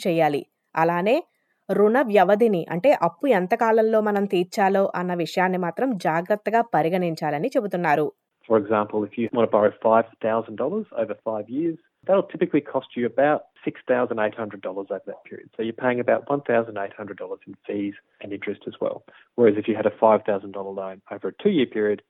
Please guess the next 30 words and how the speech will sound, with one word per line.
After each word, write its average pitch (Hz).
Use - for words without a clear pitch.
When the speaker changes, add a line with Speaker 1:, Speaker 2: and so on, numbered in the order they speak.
Speaker 2:
you'd 143
be 147
paying 156
about 120
a -
thousand 117
dollars 101
less 92
in 101
interest 101
and -
fees. -
So -
you 123
have 180
to 151
weigh 123
up 123
whether 117
you 107
want 104
to -
spread 165
out -
the -
costs 143
and 113
have 113
your 110
repayments 131